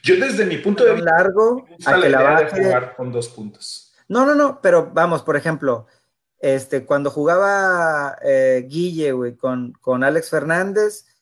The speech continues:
Speaker 2: era mándale el pelotazo largo al Guille, que la baje como sea, güey, y de ahí empezar a jugar, este, la baja el Guille,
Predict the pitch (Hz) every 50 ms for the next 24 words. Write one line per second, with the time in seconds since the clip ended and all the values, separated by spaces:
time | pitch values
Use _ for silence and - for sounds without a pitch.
0 | _ - 135 135 143 143 143 - - _ - 143 143 151 156 170 175 185 190 180
1 | 165 165 160 139 143 147 147 160 151 165 175 165 165 165 165 165 160 156 147 156
2 | 160 160 - _ - 156 139 135 131 139 147 156 - - 175 165 - - 147 139
3 | 131 123 - 160 170 196 208 220 233 240 262 294 294 311 _ _ _ _ _ _
4 | _ _ - 139 139 135 139 135 135 143 147 170 175 175 - 185 - 185 175 185
5 | - 170 156 143 151 151 160 180 190 - - _ _ _ _ _ _ _ _ _
6 | _ _ _ _ _ _ _ _ _ - 135 131 123 123 - 127 123 123 - _
7 | _ _ - 131 127 143 151 - 175 160 147 156 165 170 185 202 233 262 269 254